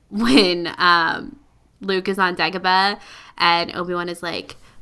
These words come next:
"Your sister remains safely anonymous." And Luke's like, "Oh, my, it's Leia. <laughs> It's Leia." <laughs> Like, immediately puts a name to it. <laughs> And Obi-Wan's like, "Well, there goes twenty years of hard work <laughs> down the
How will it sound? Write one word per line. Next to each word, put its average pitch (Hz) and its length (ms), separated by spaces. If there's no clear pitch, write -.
"Your 185 100
sister 165 440
remains 156 460
safely 156 500
anonymous." 160 840
And 180 140
Luke's 175 200
like, 170 180
"Oh, 214 120
my, - 80
it's - 80
Leia. - 400
<laughs> - 200
It's - 140
Leia." 214 420
<laughs> - 240
Like, - 520
immediately 294 600
puts - 340
a 247 80
name 220 320
to 190 240
it. 214 60
<laughs> - 180
And 294 220
Obi-Wan's 285 400
like, 202 220
"Well, 202 380
there 208 220
goes 202 300
twenty 202 240
years 185 280
of 170 100
hard 180 260
work 180 240
<laughs> - 420
down 339 1500
the 208 100